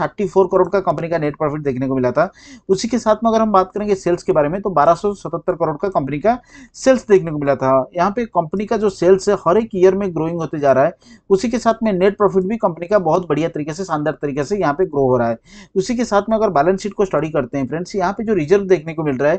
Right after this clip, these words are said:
कंपनी का रिजर्व अभी यहाँ पे ग्यारह सौ इक्यावन करोड़ का कंपनी के पास में रिजर्व देखने को मिल रहा है। उसी के साथ में अगर हम बोरोइंग के बारे में बात करेंगे, कंपनी का ऊपर इतना ज़्यादा डेट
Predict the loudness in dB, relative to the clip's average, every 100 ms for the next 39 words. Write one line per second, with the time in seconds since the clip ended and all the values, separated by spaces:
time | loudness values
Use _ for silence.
0 | -4 -20 _ -6 -4 -2 0 2 2 2
1 | 2 2 2 0 0 0 2 2 0 0
2 | -2 0 -2 -2 -4 -4 -4 -2 -4 -4
3 | -6 -4 -4 -4 -4 -2 -2 -2 -4 -2
4 | -2 0 2 0 -2 _ -20 -2 -2 0
5 | -2 0 0 0 2 2 2 2 2 2
6 | 2 2 2 2 -2 -6 -4 -4 -4 -2
7 | -2 0 -2 -2 0 2 2 0 -4